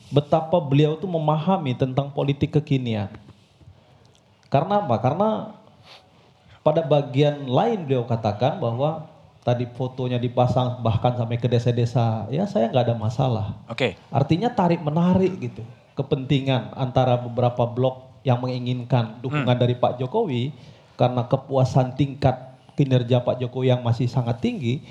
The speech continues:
Speaker 1: ini menunjukkan bahwa memang pengaruh sosok Pak Jokowi di pemilu presiden yang akan datang itu sangat kuat gitu, masih ada.
Speaker 2: Hmm.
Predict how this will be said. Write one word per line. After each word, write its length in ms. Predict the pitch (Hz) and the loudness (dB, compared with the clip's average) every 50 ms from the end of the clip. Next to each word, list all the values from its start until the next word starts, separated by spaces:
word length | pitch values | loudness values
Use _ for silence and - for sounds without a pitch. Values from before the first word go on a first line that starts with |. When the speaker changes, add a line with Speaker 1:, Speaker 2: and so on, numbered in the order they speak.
| - - - | -20 -16 -8
Speaker 1:
ini 140 | - 170 | -6 -4
menunjukkan 580 | 190 180 143 131 131 120 135 127 - - 214 220 | -4 -4 -4 -6 -6 -8 -10 -2 2 2 2 2
bahwa 300 | 165 110 110 104 135 135 | 2 -2 -2 -2 -4 -6
memang 400 | 123 113 117 127 190 233 277 - - - - - - - - - - _ | -4 -4 -2 -2 -2 -4 -4 -8 -14 -20 -20 -20 -20 -20 -20 -20 -8 _
pengaruh 540 | - 135 139 175 208 226 240 233 208 156 - - - - | -2 2 4 4 4 4 4 2 0 -2 -4 -8 -16 -20
sosok 440 | - - - 160 156 - 160 139 - | -12 -4 -4 -4 -2 -2 -2 -2 0
Pak 180 | - 131 127 127 | 0 0 0 0
Jokowi 320 | 135 127 - 156 160 156 139 | -4 -4 -2 -2 -2 -2 -2
di 120 | 120 127 | -4 -6
pemilu 640 | 123 - 147 135 127 131 135 131 123 127 131 123 - - - _ _ _ _ _ _ _ _ | -4 -2 -2 -2 -2 -2 -2 -2 -2 -2 -4 -6 -8 -12 -18 _ _ _ _ _ _ _ _
presiden 480 | 143 135 127 123 - 135 123 120 117 | 2 2 2 2 2 2 2 2 2
yang 80 | 123 117 | 2 0
akan 160 | 117 117 123 113 | 0 0 2 2
datang 240 | 117 113 - 120 | 2 2 2 -2
itu 160 | 120 127 - 180 | -2 -2 -6 -8
sangat 460 | - - 127 117 113 110 110 - - - - - - - - | -4 -2 -2 -2 0 -2 -4 -4 -6 -12 -20 -20 -20 -20 -10
kuat 400 | - 135 120 107 98 - - - | -2 2 4 4 4 2 -4 -12
gitu, 240 | - 107 - - - | -16 -16 -16 -14 0
masih 260 | - 127 127 - 139 | 2 2 4 4 4
ada. 300 | 117 113 110 101 101 - | 4 4 2 0 -2 -4
Speaker 2:
Hmm. 240 | - 127 123 107 92 | -4 -4 -6 -8 -10